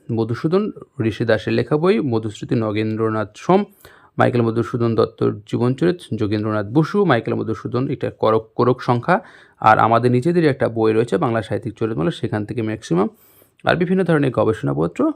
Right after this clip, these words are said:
আর মাইকেল মধুসূদন দত্ত, জীবন ও সাহিত্য, সুরেশচন্দ্র মৈত্র, আর যোগেন্দ্র মধুসূদন, শীতাংশু মৈত্র। এই ছিল মোটামুটি আজকের আলোচনা এবং আমার YouTube চ্যানেলের নাম পিএনজি সাহিত্য স্যার।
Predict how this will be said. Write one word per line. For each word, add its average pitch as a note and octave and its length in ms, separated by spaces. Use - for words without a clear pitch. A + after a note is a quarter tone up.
আর A2+ 320
মাইকেল A2+ 200
মধুসূদন A#2 400
দত্ত, A2 220
জীবন A2+ 320
ও A2 80
সাহিত্য, B2 380
সুরেশচন্দ্র A2+ 500
মৈত্র, C#3 380
আর A2 200
যোগেন্দ্র G#2+ 440
মধুসূদন, E3 520
শীতাংশু - 580
মৈত্র। A2 260
এই A3 440
ছিল D#3+ 240
মোটামুটি A#2+ 720
আজকের A#2 460
আলোচনা B2 360
এবং C#3 220
আমার G#2+ 220
YouTube G#2+ 240
চ্যানেলের G#2+ 320
নাম C3 160
পিএনজি A#2+ 680
সাহিত্য A2+ 640
স্যার। F#3 240